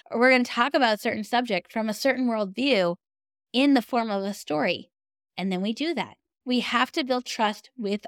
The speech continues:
our audience. That's one of the key ways we're going to grow an audience. Now, that's building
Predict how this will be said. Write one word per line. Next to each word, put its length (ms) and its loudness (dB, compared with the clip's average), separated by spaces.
our 200 -2
audience. 420 -4
That's 160 -2
one 340 0
of 60 0
the 80 -2
key 340 -4
ways 380 0
we're 140 -8
going 240 -2
to 100 -8
grow 360 4
an 140 -4
audience. 460 -8
Now, 380 0
that's 460 2
building 520 4